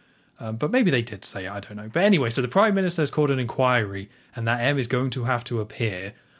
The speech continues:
of which she kind of, like, doesn't want to. So Mallory's just like, "Well, we're a democracy, and we're accountable to the people we're trying to defend. You have to appear."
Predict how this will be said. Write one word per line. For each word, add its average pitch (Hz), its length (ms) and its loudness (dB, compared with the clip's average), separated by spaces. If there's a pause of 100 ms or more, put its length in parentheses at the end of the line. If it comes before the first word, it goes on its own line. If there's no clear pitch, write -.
of 107 140 -6
which 110 120 -2
she 123 120 -2
kind 110 200 0
of, 104 100 -8
like, 98 240 -6
doesn't 104 240 -6
want 104 260 -6
to. 120 300 2 (400)
So 120 160 -2
Mallory's 120 500 0
just 123 160 -2
like, 120 160 2
"Well, 127 120 4
we're 151 260 4
a 147 40 4
democracy, 143 720 2
and 107 140 -4
we're 120 180 2
accountable 135 580 -2
to 120 100 -8
the 117 100 -2
people 151 340 0
we're 120 120 0
trying 123 320 0
to 135 180 -2
defend. 127 580 0 (220)
You 117 140 -4
have 143 300 -2
to 123 200 0
appear." 160 420 2